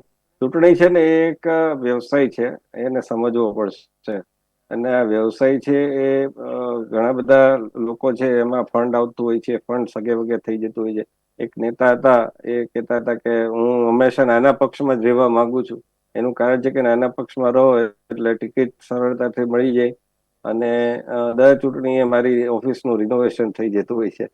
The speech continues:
એ, એ મજાકમાં કહેતા હતા, પણ ઘણી, અ, અંશે એ વાત સાચી પણ છે. એટલે આ પ્રકારનું છે ને હવે એક આ બિઝનેસ બની ગયો છે ને એને, અ, આવકવેરામાં પણ સમાવી લેવો જોઈએ. તમે જુઓ કે દર વખતે હેલિકોપ્ટરથી સેવાથી માંડીને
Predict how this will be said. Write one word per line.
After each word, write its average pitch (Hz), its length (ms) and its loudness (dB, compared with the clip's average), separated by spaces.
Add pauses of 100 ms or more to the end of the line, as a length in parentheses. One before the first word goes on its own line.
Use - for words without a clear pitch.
(260)
એ, 135 40 -10
એ 127 220 2
મજાકમાં 127 500 2
કહેતા 117 260 0
હતા, 117 200 -4
પણ 139 200 -2
ઘણી, 127 280 4
અ, 135 200 -2 (420)
અંશે 131 240 -2
એ 139 160 4
વાત 135 260 2
સાચી 123 360 -2
પણ 127 220 0
છે. - 160 -10 (520)
એટલે 143 420 2
આ 139 200 4
પ્રકારનું 151 640 0
છે 160 140 -2
ને 143 180 0
હવે 139 200 0
એક 139 160 -2
આ 139 160 2
બિઝનેસ 123 520 0
બની 123 240 -2
ગયો 110 220 0
છે - 460 -10
ને 113 140 -4
એને, 127 500 -2
અ, 117 200 -16 (360)
આવકવેરામાં 123 840 0
પણ 131 100 0
સમાવી 123 420 0
લેવો 113 240 2
જોઈએ. 104 260 -4 (440)
તમે 123 200 2
જુઓ 127 200 4
કે 127 120 0
દર 123 220 4
વખતે 127 640 0
હેલિકોપ્ટરથી 127 840 0
સેવાથી 123 420 -2
માંડીને 123 460 0